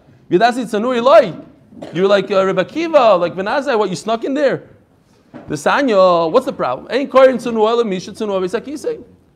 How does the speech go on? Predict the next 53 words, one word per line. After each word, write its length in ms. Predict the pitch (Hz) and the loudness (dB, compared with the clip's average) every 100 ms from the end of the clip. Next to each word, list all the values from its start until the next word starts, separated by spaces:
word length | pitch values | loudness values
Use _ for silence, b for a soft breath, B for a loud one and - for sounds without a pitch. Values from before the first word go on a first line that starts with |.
| _ _ | _ _
You 140 | 139 | -6
wanna 180 | 208 247 | -4 2
know 140 | 247 | 4
if 80 | 226 | 2
somebody's 280 | - 233 220 | 0 -4 -6
Tzanua? 520 | - 220 277 277 226 | -8 -4 -2 -2 -4
You 80 | 196 | -6
have 120 | 226 | -4
to 60 | 190 | -6
be 160 | 180 | -8
in 60 | 240 | -6
there 100 | 226 | -6
in 80 | 214 | -6
the 60 | |
bathroom 320 | 180 202 185 170 | -2 -4 -4 -10
to 80 | |
see 160 | 151 196 | -10 -8
how 160 | 170 165 | -6 -6
he 100 | 165 | -6
acts 160 | 160 | -8
in 60 | 156 | -8
the 40 | |
bathroom. 340 | 131 107 - _ _ b b b b b b _ | -8 -10 -12 _ _ b b b b b b _
Rav 140 | - 107 | -10 -4
Nachman 280 | 247 262 208 | -4 -2 -4
ben 120 | 185 | -2
Naftali 320 | 214 202 180 | -4 -4 -6
Mina, 200 | 170 156 | -6 -6
who 200 | 127 330 | -4 -6
cares? 420 | - 240 269 208 | -6 -6 -2 -2
The 60 | 151 | -2
guy's 240 | 185 247 | -4 -4
saying 140 | 247 214 | -4 -8
a 40 | |
beautiful 300 | 147 233 196 | -8 -8 -8
thing 180 | - 220 | -8 -8
about 240 | 160 160 | -4 -4
a 40 | 135 | -4
dead 260 | 180 190 | -8 -8
person. 320 | 156 135 156 | -8 -8 -8
What 120 | 151 233 | -10 -10
are 40 | |
you, 120 | 247 | -10
what 140 | 220 226 | -8 -8
are 40 | |
you 100 | 240 | -6
hacking 280 | 240 233 247 | -6 -8 -12
China? 240 | 247 247 | -10 -8
What, 220 | 175 196 | -6 -4
what 100 | 202 | -4
do 60 | 208 | -6
you 60 | 214 | -6
want? 240 | 220 220 | -8 -10